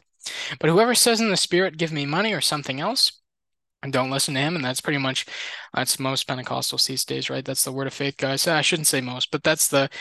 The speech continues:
that's the ones you see, uh, causing trouble out there. Now, as for the reception of Christians, and this has to do with,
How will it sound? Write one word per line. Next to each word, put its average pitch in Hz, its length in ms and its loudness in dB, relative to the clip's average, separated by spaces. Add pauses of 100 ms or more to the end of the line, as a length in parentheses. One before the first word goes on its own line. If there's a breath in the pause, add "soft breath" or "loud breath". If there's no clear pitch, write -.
(200 loud breath)
that's - 260 2
the 160 80 4
ones 135 260 0
you 131 120 -4
see, 127 440 0 (160)
uh, 131 220 0
causing 127 400 -2
trouble 127 320 -4
out 120 160 -10
there. 120 220 -10 (2500)
Now, 123 260 2 (1600)
as 156 180 4
for 160 180 0
the 147 100 2
reception 151 480 2
of 139 300 -6
Christians, 156 420 0
and 143 140 2
this 175 120 2
has 143 200 0
to 147 100 -2
do 151 260 2
with, 139 380 -4